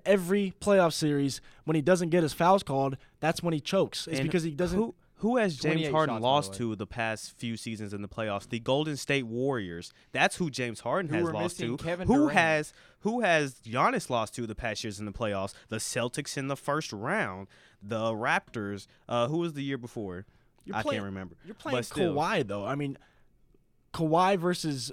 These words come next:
Speaker 1: who's guarding James Harden? Klay Thompson? Who? You, which? Who's a better defender? Tell me.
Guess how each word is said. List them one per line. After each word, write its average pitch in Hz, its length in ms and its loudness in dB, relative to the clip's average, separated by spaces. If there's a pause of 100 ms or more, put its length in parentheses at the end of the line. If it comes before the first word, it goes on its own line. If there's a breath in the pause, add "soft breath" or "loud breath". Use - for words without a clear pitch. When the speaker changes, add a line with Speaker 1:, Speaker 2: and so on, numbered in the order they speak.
(560)
Speaker 1:
who's 190 180 2
guarding 196 520 2
James 160 260 0
Harden? 101 400 -4 (140)
Klay 151 200 -2
Thompson? 185 500 -4 (1000)
Who? 175 100 4
You, 208 160 0 (140)
which? 202 220 6 (140)
Who's 214 180 2
a 226 40 -2
better 214 200 4
defender? 156 400 -4
Tell 156 160 -2
me. 110 160 -6